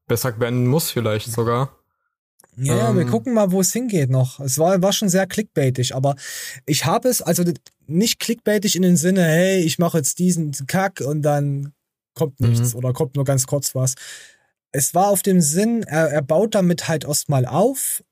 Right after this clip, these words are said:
Speaker 2: erklärt halt aus seiner Sicht, was er fühlt. Und darauf ist auch Pascal, Pascal Su seinen Kanal auch aufgebaut.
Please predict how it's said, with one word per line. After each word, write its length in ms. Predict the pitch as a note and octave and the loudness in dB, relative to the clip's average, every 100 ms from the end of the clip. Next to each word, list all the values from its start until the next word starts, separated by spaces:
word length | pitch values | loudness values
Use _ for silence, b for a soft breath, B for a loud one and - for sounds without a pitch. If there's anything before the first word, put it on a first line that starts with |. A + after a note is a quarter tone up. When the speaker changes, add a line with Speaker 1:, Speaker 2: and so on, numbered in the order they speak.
| _ | _
Speaker 2:
erklärt 500 | D#3 - E3+ G3+ G3 | -6 0 0 0 -2
halt 200 | E3+ - | -4 -2
aus 180 | D3+ | -2
seiner 320 | - F#3 G#3+ D#3+ | 0 0 2 2
Sicht, 520 | C3+ F3+ G#3+ - - | 0 -2 -2 -4 -2
was 160 | C3+ | -2
er 180 | - D3 | 0 -2
fühlt. 640 | C3+ - A3+ E3+ A#2+ - - | 0 2 2 2 0 -4 -12
Und 140 | C3+ C3 | -2 0
darauf 220 | C#3+ C#3 | 2 2
ist 80 | D#3 | 0
auch 100 | C3+ | 0
Pascal, 560 | D3 - D#3+ C#3 A#2 | 0 0 0 0 -2
Pascal 340 | B2 D#3+ - C#3+ | -4 -4 -2 -2
Su 100 | C#3+ | 0
seinen 200 | C#3+ C3+ | 0 2
Kanal 260 | C3 C3+ | 2 2
auch 100 | C3+ | 0
aufgebaut. 560 | B2 C3+ - B2+ A2+ A#2+ | 0 -2 -2 -2 -4 -6